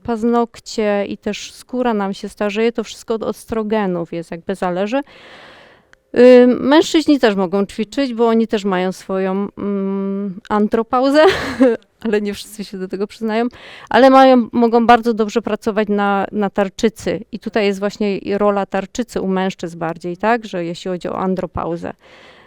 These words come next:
y, to też się bardzo dobrze łączy. W ogóle, no,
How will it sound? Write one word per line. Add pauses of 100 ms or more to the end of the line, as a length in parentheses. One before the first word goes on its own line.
(160)
y,
to
też
się
bardzo
dobrze
łączy.
W
ogóle,
no,